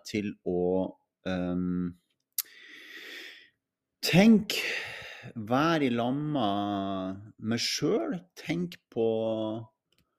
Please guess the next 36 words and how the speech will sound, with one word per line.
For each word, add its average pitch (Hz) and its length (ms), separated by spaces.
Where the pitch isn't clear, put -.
hva 113 160
er 135 80
det 185 120
for 110 120
noen 110 100
ting 120 220
egentlig 117 320
som 110 180
er 113 140
viktig, - 580
eh, 123 680
med 117 680
livet 107 300
mitt. - 540
Eh, 113 680
og 110 140
derfor 107 260
så 135 160
lager 127 220
jeg 104 80
den 110 160
podcasten 104 560
her, 285 260
fortell 123 320
litt 117 280
om, 107 360
eh, 104 320
hva 98 140
jeg - 60
tenker 127 540
rundt 95 260
det, 185 360
med 110 500
å 101 420
bruke 101 300
tid 131 380